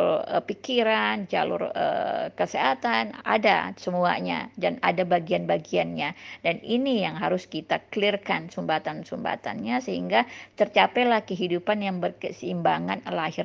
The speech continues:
dan batin. Karena fitrah hidup kita itu memang seperti itu, seimbang, berkecukupan, bahagia lahir dan batin. Ketika kehidupan kita tidak seperti itu,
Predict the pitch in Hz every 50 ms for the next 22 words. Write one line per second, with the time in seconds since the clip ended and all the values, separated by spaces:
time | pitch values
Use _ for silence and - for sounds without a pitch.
0 | 196 202 175 160 156 156 160 156 156 - - - 156 - - - - - - -
1 | - - _ _ - 165 165 165 165 - - - 196 - - 208 208 208 - -
2 | - 175 190 180 - - 196 180 185 - 175 165 170 185 185 285 285 262 240 196
3 | 196 214 254 285 277 - - - 214 - - 202 - 247 269 262 - 233 202 196
4 | 190 - - - 220 208 208 196 185 202 190 180 170 - - - - - - -
5 | - - - - _ - 190 202 202 - 202 202 - 214 185 - 202 202 190 196
6 | 208 202 196 - - 185 175 165 180 170 - 180 185 165 165 170 185 190 180 -
7 | - 170 165 151 160 - - 175 175 180 165 151 151 156 143 - - - - 151
8 | - - - - - 185 180 - 220 208 - 240 220 214 - 233 214 185 190 185
9 | - 180 180 180 - 262 269 320 320 247 214 185 175 170 - - - - - 165
10 | 165 - - 123 151 151 - - 226